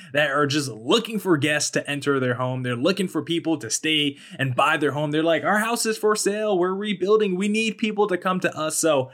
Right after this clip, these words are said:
the D-backs should desperately use a Kendall Graveman, and Graveman probably wants a long-term home, some security. So the D-backs should give that to him, and they both are a perfect match in heaven,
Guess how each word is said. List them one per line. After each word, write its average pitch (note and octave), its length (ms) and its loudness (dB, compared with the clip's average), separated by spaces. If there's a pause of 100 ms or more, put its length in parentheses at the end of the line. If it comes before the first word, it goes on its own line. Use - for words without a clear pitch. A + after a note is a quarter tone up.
(280)
the D3 80 4
D-backs F#3 580 0
should C3+ 160 0
desperately E3+ 480 2
use C#3 320 0
a - 60 -8
Kendall C3+ 300 -4
Graveman, B2 480 -4
and A#2 200 -12
Graveman C#3+ 560 0
probably E3 420 2
wants C#3+ 400 2
a C3 60 0
long-term C3 560 -4
home, C3 320 -8
some B2+ 200 -6
security. C#3 560 0
So B2+ 340 0 (360)
the C#3 80 0
D-backs G#3 420 2
should E3 100 -8
give D3+ 200 2
that C3 240 0
to C3 140 -2
him, B2+ 160 -6
and C3 140 -6
they C3 140 0
both C#3 420 0 (100)
are B2+ 260 2
a A#2+ 60 -8
perfect C#3 640 -4
match A#2 360 -4
in A2 100 -10
heaven, B2+ 520 -6